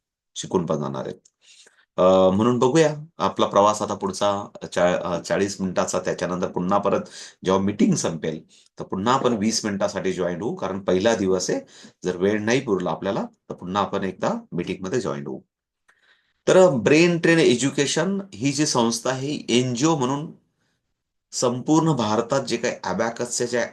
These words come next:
ॲक्टिव्हिटीज होतात, पहिले आपण अबॅकसवर बोलणार आहोत, वेदिक मॅथवर पण बोलू, रुबिक क्यूबवर पण बोलू आणि पुन्हा परत आपण रोबोटिकवर पण बोलणार आहेत, एक, एक, एक, एक सर्व बोलणार आहोत. पण अबॅकससाठी ज्या काही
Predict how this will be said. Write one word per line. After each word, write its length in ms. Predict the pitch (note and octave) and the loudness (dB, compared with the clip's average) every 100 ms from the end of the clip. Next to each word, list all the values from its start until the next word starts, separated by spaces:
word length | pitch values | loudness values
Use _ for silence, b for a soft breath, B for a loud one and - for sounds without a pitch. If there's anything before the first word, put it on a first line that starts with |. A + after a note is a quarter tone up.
| - | -10
ॲक्टिव्हिटीज 580 | - - C#3+ E3 E3 | -14 -6 -4 -2 -2
होतात, 220 | G2 - D#2+ | -2 -4 -6
पहिले 240 | - G#2+ | -4 -2
आपण 240 | G2+ - | -2 -4
अबॅकसवर 560 | D2+ E2+ G2 G#2 A2+ A#2 | -8 -4 -2 -2 -4 -4
बोलणार 360 | G#2 G#2 G#2 G2 | -2 -2 -2 -2
आहोत, 220 | G#2 A#2 - B B B _ | -2 -4 -12 B B B _
वेदिक 360 | E2 E2+ G#2+ A2 | -6 -4 -4 0
मॅथवर 340 | G#2+ A2 A#2+ | 0 4 2
पण 200 | A#2+ A2+ | 4 0
बोलू, 300 | G#2 G#2+ C3 - _ _ _ _ - | -2 -6 -8 -12 _ _ _ _ -6
रुबिक 300 | F2+ F2+ G#2 - | -4 -2 -4 0
क्यूबवर 360 | A#2+ B2+ C3 | 0 4 4
पण 220 | B2+ A#2+ G2+ | 6 2 4
बोलू 300 | F#2 A#2+ F#3 - _ - | 4 4 2 -6 _ -4
आणि 200 | F2 B2 | -2 -2
पुन्हा 340 | G2+ F#2+ B2 | -2 -2 -2
परत 260 | A#2+ A#2 G2+ | 0 -2 -2
आपण 320 | F2 D3+ G#3 - _ _ - | -2 -2 -4 -10 _ _ -2
रोबोटिकवर 640 | F#2 A#2+ D#3 E3+ E3+ G#2+ | 4 6 6 2 2 0
पण 200 | F#2 E2+ | 2 -4
बोलणार 260 | E2+ E2 D#2+ | -6 -6 -8
आहेत, 180 | D#2+ | -6
एक, 160 | F#2+ F#2+ | -6 -6
एक, 120 | G2+ | -6
एक, 120 | G2 G2 | -6 -6
एक 80 | |
सर्व 220 | G2+ A#2+ A#2 | -6 -2 -2
बोलणार 320 | D#2+ D2+ D2+ | -2 -6 -6
आहोत. 160 | C#2 - _ b b b b _ - | -8 -10 _ b b b b _ -2
पण 160 | D3+ - | -2 2
अबॅकससाठी 920 | A#2 A2+ D3 D3 E3 E3+ - B2 D3 | 2 4 2 2 4 4 4 2 0
ज्या 160 | C#3+ C#3 | 0 0
काही 540 | - - B2 C3+ E3+ | 0 -2 -2 -2 -6